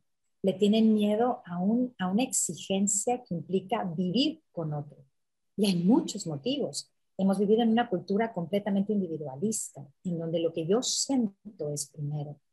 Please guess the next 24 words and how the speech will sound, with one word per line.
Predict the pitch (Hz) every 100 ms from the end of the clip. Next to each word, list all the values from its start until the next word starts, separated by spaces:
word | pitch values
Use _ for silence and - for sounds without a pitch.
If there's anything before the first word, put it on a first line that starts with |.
| _ -
en | 185
lo | 185
que | 180 156
yo | 202
deseo, | 202 180 156 - - 233 185
lo | 156 151
que | 160 156
yo | 170 165
quiero, | - 185 202 220 147 - _ _
en | - 175
el | 160
quiero | - 190 180 -
tengo, | 208 190 147 139 - _ -
en | 190 190
un | 202 190
no | 220
compartir, | 214 196 175 160 143 143 - 196 - - -
en | 170 170
no, | 180 185 214
en | 196 170
no | 170
mirar | 196 220 196 247 -
al | - 156
otro. | 151 147 -